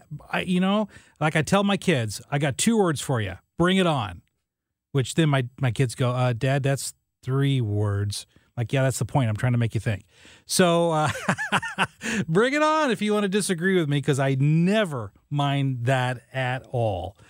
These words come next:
Uh, one, the, the, a similar poll, and we're only gonna talk about covid here till the end of the hour, and then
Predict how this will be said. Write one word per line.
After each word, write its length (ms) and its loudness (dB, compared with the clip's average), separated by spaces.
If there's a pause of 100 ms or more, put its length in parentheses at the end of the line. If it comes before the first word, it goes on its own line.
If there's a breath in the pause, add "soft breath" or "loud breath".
(260 loud breath)
Uh, 180 2
one, 340 0
the, 240 -2
the, 260 -4
a 100 -2
similar 460 2
poll, 380 0
and 80 2
we're 80 2
only 140 0
gonna 160 2
talk 220 0
about 220 -2
covid 300 0
here 180 0
till 140 -2
the 160 0
end 120 0
of 60 -2
the 140 0
hour, 360 0
and 140 0
then 200 0